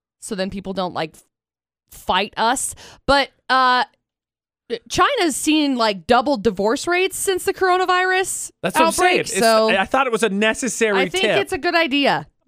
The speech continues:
Speaker 1: I
Speaker 2: It's
Speaker 1: think
Speaker 2: a
Speaker 1: what A J is
Speaker 2: necessary
Speaker 1: saying is a
Speaker 2: tip.
Speaker 1: very good idea.
Speaker 2: It's worked in McCall's household, so it's proven.
Speaker 1: Yeah.
Speaker 2: Proven track record.
Speaker 1: Yeah.
Speaker 2: Speak-,
Speaker 1: Teasel?
Speaker 2: speak-, <laughs> you can even use
Speaker 1: You
Speaker 2: Teasel
Speaker 1: can
Speaker 2: if you
Speaker 1: use
Speaker 2: want.
Speaker 1: Teasel.
Speaker 2: Yeah, there you go.
Speaker 1: You can use Teasel.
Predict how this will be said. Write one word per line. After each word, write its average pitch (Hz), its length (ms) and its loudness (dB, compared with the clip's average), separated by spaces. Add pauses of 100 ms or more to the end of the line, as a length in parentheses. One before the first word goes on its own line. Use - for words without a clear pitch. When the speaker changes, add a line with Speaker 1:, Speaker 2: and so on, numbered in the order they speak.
Speaker 1:
I - 60 -8
Speaker 2:
It's 113 60 -2
Speaker 1:
think 139 100 0
Speaker 2:
a 196 40 0
Speaker 1:
what 208 100 4
A 196 100 4
J - 20 2 (180)
is 220 80 0
Speaker 2:
necessary 214 180 2
Speaker 1:
saying 262 240 2
is 226 80 0
a 151 40 2
Speaker 2:
tip. 214 100 0
Speaker 1:
very 247 260 -2
good 233 160 -2
idea. 196 420 -4
Speaker 2:
It's 139 120 -8
worked 220 320 -2
in 226 100 -2
McCall's 214 380 -2
household, 180 600 0
so 156 160 0
it's 151 380 -6
proven. 160 560 0 (100)
Speaker 1:
Yeah. 208 220 -2 (100)
Speaker 2:
Proven 247 380 -2
track 180 360 -2
record. 110 460 -8
Speaker 1:
Yeah. 262 260 -2 (440)
Speaker 2:
Speak-, 247 260 0
Speaker 1:
Teasel? 480 200 -2 (200)
Speaker 2:
speak-, - 360 0 (420)
<laughs> - 420 -20
you 233 140 -2
can 269 120 -4
even 190 160 0
use 226 200 -4
Speaker 1:
You 302 120 4
Speaker 2:
Teasel 262 60 -2
Speaker 1:
can 453 120 4
Speaker 2:
if 349 40 2
you 370 80 6
Speaker 1:
use 415 60 2
Speaker 2:
want. - 120 2
Speaker 1:
Teasel. 381 360 2
Speaker 2:
Yeah, 202 100 2
there 180 120 0
you 220 80 -2
go. 160 160 -4
Speaker 1:
You 285 140 0
can 320 200 -2
use 311 160 -2
Teasel. 226 380 -4